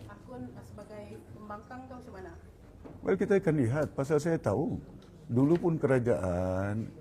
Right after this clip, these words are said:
Speaker 2: G R S dengan B N tak lama. Pasal apa? <laughs> Betul tak? <laughs> I mean, you all feel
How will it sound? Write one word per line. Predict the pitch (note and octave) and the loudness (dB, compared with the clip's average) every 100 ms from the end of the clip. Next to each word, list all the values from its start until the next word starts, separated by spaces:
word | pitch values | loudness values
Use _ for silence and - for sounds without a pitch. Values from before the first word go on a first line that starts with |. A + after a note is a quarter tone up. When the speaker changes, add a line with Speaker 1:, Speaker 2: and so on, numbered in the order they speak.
| - - - | -16 -12 0
Speaker 2:
G | B2 C3 | 6 6
R | C3 C3+ | 6 6
S | C3+ B2 | 4 4
dengan | A#2+ A2 | 2 4
B | G#2+ A#2 | 2 2
N | F2 D#2+ E2+ G2 G#2+ | 0 -2 -2 -4 -6
tak | C#3+ C#3 F#2+ | 0 2 2
lama. | E2 D3 F#2 - - - - - - - - - - - - - - - - - - | -2 -2 -2 -8 -20 -20 -20 -20 -20 -18 -20 -20 -20 -20 -20 -20 -18 -18 -18 -20 -4
Pasal | A#2 A#2+ D3+ | 0 2 2
apa? | D3+ - - - - - - | -2 0 0 0 -8 -10 -14
<laughs> | - - - - | -14 -16 -16 -2
Betul | F3+ G#3 F#3 A2+ | 4 8 8 6
tak? | - - - - - | 0 -14 -20 -12 -2
<laughs> | C3+ - - - - - - - - - - | -2 -2 -18 -16 -16 -16 -18 -16 -18 -16 -2
I | D#3+ | 0
mean, | F3 F3 | 2 4
you | F#3 | 6
all | F#3 F3 | 6 6
feel | F#3 | 4